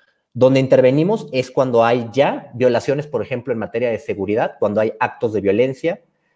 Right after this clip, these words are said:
es decir, la incitación para hacerle daño físico a alguien,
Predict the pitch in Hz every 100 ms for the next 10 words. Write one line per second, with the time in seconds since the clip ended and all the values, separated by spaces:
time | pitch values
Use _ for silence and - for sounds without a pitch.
0 | _ - 113 110 123 120 107 110 110 123
1 | 117 113 104 113 113 110 104 127 110 107
2 | 98 104 120 139 214